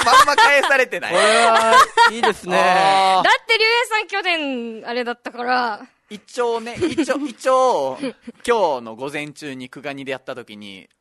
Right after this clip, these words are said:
Speaker 1: なんか、その、バレンタインどんな感じって聞かれた時に、あの、去年手作りで宮城萌子が、その、作ってきてたから、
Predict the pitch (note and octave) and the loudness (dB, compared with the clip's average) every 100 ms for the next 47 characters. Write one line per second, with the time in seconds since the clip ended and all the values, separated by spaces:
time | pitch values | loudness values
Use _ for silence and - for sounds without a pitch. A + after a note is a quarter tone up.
0 | _ _ A#2+ A2+ G2 - _ _ A#2+ G#2 | _ _ -16 -12 -12 -14 _ _ -18 -16
1 | G2+ G2+ G2+ G2 A#2 C#3+ D#3+ C#3+ A#2+ F#2+ | -14 -14 -14 -14 -12 -12 -12 -12 -14 -14
2 | A#2 B2+ C3+ C3 B2 B2 A2+ G#2+ _ G2 | -18 -14 -16 -14 -16 -18 -20 -20 _ -18
3 | G2 - F#2+ F#2 E2 _ _ _ _ G2+ | -16 -20 _ -20 -20 _ _ _ _ -20
4 | A2 F#3 F3+ C3 G2+ F2 - C#3+ D#3+ D#3+ | -18 -16 -14 -14 -16 -18 -20 -18 -16 -16
5 | B2+ G2 F#2 B2+ C3+ A#2 A#2 B2+ A#2 C3 | -16 -16 -16 -16 -16 -16 -14 -16 -16 -10
6 | F3+ F#3+ F#3 A#2+ F#2+ F#2 E2+ _ _ _ | -8 -8 -10 -16 -16 -18 -20 _ _ _
7 | C3+ B2 B2 - A2 F#2+ F#2+ E2 | -20 -20 -20 -18 -16 -16 -18 -20